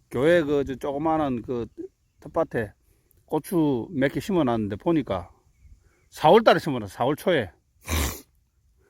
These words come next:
그때 엄청 추웠잖아요. 사월 초라도 그때 추웠는데,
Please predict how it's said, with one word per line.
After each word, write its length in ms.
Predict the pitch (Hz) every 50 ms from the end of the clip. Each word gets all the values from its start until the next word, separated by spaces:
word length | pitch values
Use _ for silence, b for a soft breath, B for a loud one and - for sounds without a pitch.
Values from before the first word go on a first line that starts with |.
| _ _ _ _ _ _ _ _ _ - 170
그때 160 | 160 - 190
엄청 280 | 160 151 143 - 143
추웠잖아요. 460 | - - - 220 202 - 165 139 127 123 - _ _ _ _ _ _ _ _ _ _ _ _ _ - - _ - - - - - - - - _ _ _ _
사월 280 | - - - 175 151 151
초라도 360 | - 202 196 185 160 139 127
그때 260 | 120 123 - 139 127
추웠는데, 680 | - - - 190 180 160 135 120 110 98 95 87 87